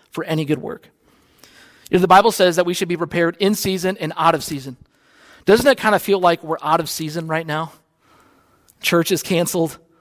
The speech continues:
We can't gather together. Uh, things that we had planned, we can't do. Kinda feels like we're out of season.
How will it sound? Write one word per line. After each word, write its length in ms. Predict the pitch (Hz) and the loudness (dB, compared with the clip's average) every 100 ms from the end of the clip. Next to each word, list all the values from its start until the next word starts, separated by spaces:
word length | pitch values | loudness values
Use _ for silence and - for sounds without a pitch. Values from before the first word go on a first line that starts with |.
| _ | _
We 120 | - | -8
can't 260 | - 175 151 | -2 -2 0
gather 320 | 151 156 165 | 0 2 0
together. 500 | 156 156 151 151 151 - _ _ _ - | -4 -4 -2 -2 -4 -10 _ _ _ -6
Uh, 180 | 131 | -4
things 280 | 135 180 180 | 0 0 2
that 120 | 180 | 2
we 80 | 165 | 2
had 100 | 160 | 0
planned, 260 | - 165 160 | 0 -4 -4
we 80 | 147 | -6
can't 300 | - 165 156 | -6 -8 -6
do. 280 | 147 151 165 _ _ _ _ _ | -6 -6 -10 _ _ _ _ _
Kinda 160 | - 240 | -2 0
feels 220 | 226 180 | 2 0
like 100 | 170 | 0
we're 100 | 160 | 2
out 140 | 160 | 4
of 80 | 170 | 2
season. 380 | - 143 131 123 | -2 -8 -10 -14